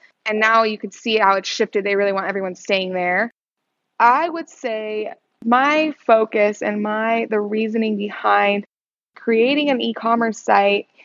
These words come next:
and I'll tie this into, like, other things, but was definitely driven in when I looked at my analytics and I was seeing where my traffic was coming from. Fifty percent of it was coming from Etsy and their search engine, and fifty percent of it was coming direct.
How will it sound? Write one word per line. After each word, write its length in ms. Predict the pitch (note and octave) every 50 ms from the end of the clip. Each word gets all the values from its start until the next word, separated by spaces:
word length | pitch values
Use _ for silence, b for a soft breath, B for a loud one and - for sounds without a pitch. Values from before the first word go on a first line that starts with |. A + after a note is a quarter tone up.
| b b b b _ -
and 560 | G#3+ G#3 G#3 G3+ G3+ G3+ G3 G3 G3 G3 G#3+
I'll 180 | - G#3 G#3
tie 220 | - - - A#3 A3+
this 160 | A3+ A3 -
into, 180 | A3+ G#3+ G3+ G#3+
like, 220 | G#3+ G3+ G3 G3 - -
other 180 | G#3+ G#3+ G#3
things, 340 | G3+ - C#4 C#4+ C4+ A#3 -
but 280 | - A#3 A3 G#3+ A3 - _ _ _ _ _ _ _
was 340 | - A3+ A3 G#3+ G#3+ - -
definitely 460 | - A#3+ B3+ - D#4 D#4+ D#4+ D#4+ D4+
driven 340 | A#3+ A#3 A3+ A3+ A#3 A#3 A3
in 140 | G#3+ G#3 G#3
when 120 | G#3 G3+
I 80 | G3 G3
looked 200 | G3+ G#3+ G#3+ -
at 60 | C#4
my 100 | C#4+ C#4
analytics 600 | C4+ C4 B3 A#3+ A3+ G#3+ G3+ G3 G3+ G3 - -
and 80 | A3 G3
I 40 | G3
was 120 | G3+ G3 -
seeing 440 | - - G#3+ A3 A#3 A#3+ A#3 G#3+
where 200 | G#3 G#3 G#3+ A3
my 120 | A3 G#3+ G3+
traffic 380 | - - G#3 G3 G3 - G3+ -
was 120 | G3 F#3
coming 320 | - - G3+ G3+ G3+ G#3+ G#3+
from. 320 | - A#3+ B3 B3 B3 A#3+ - _ _ _ _ _ _ _
Fifty 240 | - B3+ - - E4
percent 320 | E4+ D#4+ - - C#4+ C4+
of 80 | C4 B3+
it 80 | B3
was 120 | A3+ A3+ -
coming 260 | - A#3+ A3+ A3+ A3
from 160 | - A3+ A3
Etsy 580 | - - G#3 G3+ - - G#3+ G#3 G#3 G#3+ A3 G#3
and 100 | G3+ G3
their 140 | G3 G3 F#3+
search 340 | - - - G#3+ G#3 -
engine, 320 | G#3 G#3 G3 F#3+ G3+ G3 G3
and 160 | F#3 G3 F3
fifty 220 | - A3+ A3 -
percent 320 | B3+ - C4+ - - A#3+ A#3
of 100 | A#3 G#3+
it 80 | G#3+ -
was 120 | G#3+ -
coming 260 | - - G3+ G#3 G3
direct. 380 | F#3+ F#3+ F#3 G3 F#3+ - - _